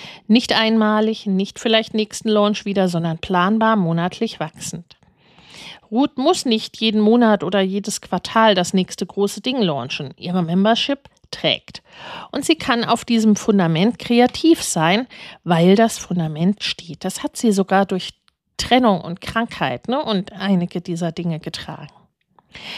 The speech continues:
Ruth und Katrin sind komplett verschieden.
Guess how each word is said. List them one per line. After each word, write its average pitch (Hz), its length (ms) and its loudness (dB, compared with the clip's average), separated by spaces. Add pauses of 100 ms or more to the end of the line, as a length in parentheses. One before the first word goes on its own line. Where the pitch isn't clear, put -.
(1200)
Ruth 320 300 4
und 269 180 -4
Katrin 269 520 -2
sind 202 300 2
komplett - 440 0
verschieden. 175 640 -6